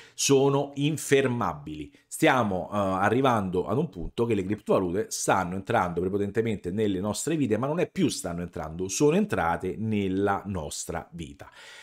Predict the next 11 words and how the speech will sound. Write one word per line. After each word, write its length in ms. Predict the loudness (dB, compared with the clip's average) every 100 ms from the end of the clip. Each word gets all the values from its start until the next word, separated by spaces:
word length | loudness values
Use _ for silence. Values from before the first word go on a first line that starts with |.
| -14 -4
Eh, 300 | -2 -2 -2
quindi 300 | 0 2 2
qualora 540 | 2 4 6 6 2
anche 340 | 0 -2 -2 -4
in 160 | -4
questo 320 | -2 -2 0 2
caso 560 | 2 2 0 -2 -2 -6 -16 -4
Lee 300 | 2 4 4
Jae-myung 920 | 4 4 4 2 2 2 2 -2 -2
dovesse 600 | 2 4 2 0 -4 -2
vincere, 680 | -2 -2 -4 0 0 -2